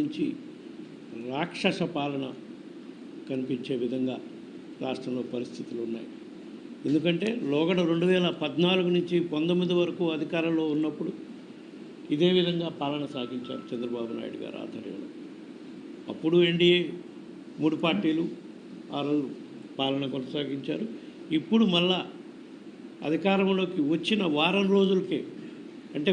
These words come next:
ప్రమాణ స్వీకారానికి ముందే ఒక ప్లాన్తో రాష్ట్ర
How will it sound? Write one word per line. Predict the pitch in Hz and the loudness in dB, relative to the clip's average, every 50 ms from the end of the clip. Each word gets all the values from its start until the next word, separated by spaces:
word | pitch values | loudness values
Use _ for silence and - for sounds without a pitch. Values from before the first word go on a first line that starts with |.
| - 151 | 4 4
ప్రమాణ | 147 160 196 214 214 208 196 - | 4 6 6 6 6 6 4 2
స్వీకారానికి | 208 208 196 196 220 202 202 196 202 196 196 190 - 180 170 | 4 2 4 4 4 2 4 4 4 4 4 4 4 4 4
ముందే | 185 202 208 226 208 151 - - - - 151 | 4 6 6 6 6 6 4 -2 -6 -6 -4
ఒక | 139 131 123 - - | -2 -2 -2 -2 2
ప్లాన్తో | - 160 170 180 196 214 220 220 190 185 - - 190 175 - - - - - - - - - - - - - - - - - - - - - - - - - - - - - - - 143 139 139 | 4 6 6 6 6 6 6 6 4 4 2 4 4 4 2 0 -4 -10 -14 -14 -14 -14 -14 -14 -14 -14 -14 -16 -16 -16 -16 -16 -14 -14 -14 -14 -14 -12 -12 -12 -10 -12 -12 -12 -10 -6 0 4
రాష్ట్ర | 151 175 175 - - - 190 | 4 4 4 2 0 2 4